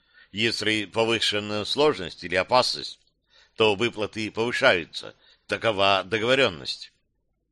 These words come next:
Особо деньги я не хотел тратить. Копил, чтобы долг закрыть. Чуть больше ста восьмидесяти тысяч на счету. Но шестьдесят пять тысяч пришлось потратить.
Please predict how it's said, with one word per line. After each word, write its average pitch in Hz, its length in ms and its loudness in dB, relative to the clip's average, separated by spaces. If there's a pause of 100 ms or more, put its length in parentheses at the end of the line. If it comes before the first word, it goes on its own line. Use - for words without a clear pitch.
(240)
Особо 160 320 6
деньги 147 320 0
я 143 280 4
не 135 60 -8
хотел 123 360 -2
тратить. - 500 -10 (280)
Копил, 139 580 2
чтобы 131 260 0
долг 107 300 2
закрыть. 107 400 -4 (560)
Чуть 135 260 0
больше 139 340 0
ста 120 380 2 (260)
восьмидесяти 123 920 -2
тысяч 107 720 -8
на 95 200 -6
счету. 73 720 -8 (420)
Но 135 300 2
шестьдесят 120 560 0
пять 117 220 2
тысяч 117 640 -4
пришлось 107 380 -4
потратить. 104 720 -2